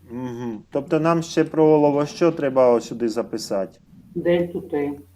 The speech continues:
Speaker 1: Ні, дельту Т ми порахуємо.
Speaker 2: А.
Speaker 1: П-,
Speaker 2: Тоді
Speaker 1: яка формула ще раз для нагрівання? Значить,
Speaker 2: Тобто
Speaker 1: маса,
Speaker 2: питома теплоємність.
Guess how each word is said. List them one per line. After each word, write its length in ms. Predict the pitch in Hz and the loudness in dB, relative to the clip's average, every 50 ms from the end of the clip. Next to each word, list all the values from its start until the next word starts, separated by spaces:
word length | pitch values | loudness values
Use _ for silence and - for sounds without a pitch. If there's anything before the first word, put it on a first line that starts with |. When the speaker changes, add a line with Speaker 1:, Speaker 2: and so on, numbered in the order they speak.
| _ _ _ _ _ _ _ _ _ - 170 160 165 | _ _ _ _ _ _ _ _ _ -18 -16 -16 -14
Speaker 1:
Ні, 360 | - 107 104 104 101 95 90 85 | -12 -10 -10 -8 -8 -8 -8 -8
дельту 360 | 82 110 117 123 120 127 117 | -6 -6 -6 -6 -6 -8 -10
Т 180 | 117 - 123 | -8 -6 -8
ми 140 | 123 127 120 | -6 -6 -8
порахуємо. 880 | 110 - 117 110 110 110 110 - 113 107 98 92 87 85 82 82 82 85 - _ _ - - - - - - | -8 -8 -6 -6 -6 -6 -8 -8 -6 -6 -6 -6 -8 -10 -12 -14 -16 -18 -20 _ _ -20 -20 -20 -20 -18 -14
Speaker 2:
А. 220 | 135 135 131 127 127 - - _ _ - _ - 156 - - - | -14 -12 -12 -14 -16 -18 -20 _ _ -20 _ -20 -20 -20 -18 -12
Speaker 1:
П-, 80 | - 123 | -12 -10
Speaker 2:
Тоді 360 | 120 117 120 117 113 110 113 | -8 -8 -8 -8 -8 -4 -4
Speaker 1:
яка 280 | - 156 143 156 147 | -4 0 2 2 2
формула 520 | 143 - 151 139 131 123 113 110 110 107 104 | 2 2 0 0 0 0 -2 -2 -2 -2 -4
ще 240 | 104 - - 120 113 | -4 -6 -4 -2 0
раз 300 | 117 107 101 98 - - | 0 0 -2 -4 -8 -14
для 260 | 107 104 98 110 110 | -14 -8 -6 -6 -4
нагрівання? 760 | 110 110 107 110 113 113 110 107 104 98 92 90 90 90 92 | -4 -6 -8 -6 -6 -4 -4 -4 -4 -4 -6 -8 -10 -10 -12
Значить, 360 | 92 92 110 104 - - 101 - | -10 -10 -12 -12 -10 -12 -12 -12
Speaker 2:
Тобто 160 | 104 107 104 | -10 -8 -6
Speaker 1:
маса, 540 | 101 101 98 104 - - - - 160 156 165 | -4 -4 -2 -2 -4 -4 -4 -2 -2 -2 -2
Speaker 2:
питома 460 | 170 170 - 160 156 156 151 151 156 151 | -2 -2 0 0 0 2 0 -4 -6 -8
теплоємність. 760 | - 151 - - 151 143 131 123 123 123 123 127 - - _ | -12 -10 -6 -4 -4 -2 -2 -4 -6 -8 -10 -12 -14 -18 _